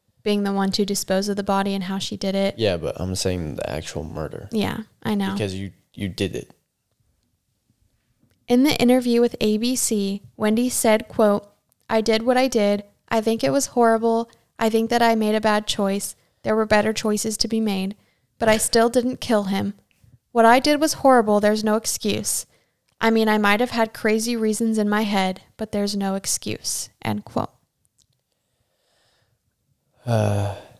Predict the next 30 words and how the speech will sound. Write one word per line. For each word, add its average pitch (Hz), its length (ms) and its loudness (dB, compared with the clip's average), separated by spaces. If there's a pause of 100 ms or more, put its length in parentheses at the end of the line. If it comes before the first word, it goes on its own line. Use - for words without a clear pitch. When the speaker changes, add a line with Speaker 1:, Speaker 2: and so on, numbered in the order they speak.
(1000)
Speaker 1:
Yeah. 196 240 -10 (720)
Speaker 2:
I - 60 -8
don't 123 220 0
know 95 160 0
why 90 180 2
she - 280 -8 (280)
doesn't 87 400 -4 (140)
admit - 520 -8
to - 120 -20
killing - 340 -14
him. - 160 -20 (1200)
Speaker 1:
I 220 120 -10
don't 208 180 -2
know. 202 300 -2 (720)
Speaker 2:
'Cause 110 120 -6
you 113 80 -2
didn't 135 300 2
just 98 180 0
find 92 300 2
him 90 200 -4
dead 85 400 -2 (120)
and 82 100 -20
you're 76 100 -8
like, 62 200 -8
"I'm 90 160 -4
gonna 78 160 -6
dispose - 560 -4
of 73 100 -8
this 73 140 -10
body." - 500 -10